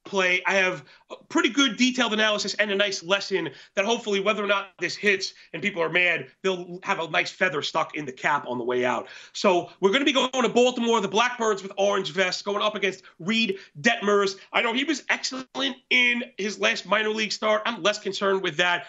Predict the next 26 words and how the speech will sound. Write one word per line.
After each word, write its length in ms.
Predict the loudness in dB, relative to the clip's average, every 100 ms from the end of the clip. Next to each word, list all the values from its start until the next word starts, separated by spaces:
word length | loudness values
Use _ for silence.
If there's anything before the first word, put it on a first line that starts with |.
| -6
All 160 | -2 -2
of 60 |
his 140 | -2 -2
major 260 | -2 -2
league 360 | -4 -2 -4 -2
earned 180 | -2 0
run 120 | -2 -2
indicators 680 | -6 -6 -2 0 0 0
are 160 | -2 0
up 260 | 0 -2 -12 -12
near 180 | 0 0
five, 500 | 2 2 2 2 0
single 300 | 0 0 2
digit 260 | 0 -2 -2
K 160 | -2
minus 240 | 0 -2 -2
walk, 320 | -2 -2 -4 -20 _
called 220 | 2 2
strike 320 | 2 0 0 -2
plus 280 | -2 -2
whiff 240 | -2 -2 -2
down 260 | 0 0 2
near 140 | -2
twenty-five, 720 | -4 -4 -6 0 0 4 0 0 -16 -14 0
and 280 | 2 2 0 -2
a 240 | -2 -6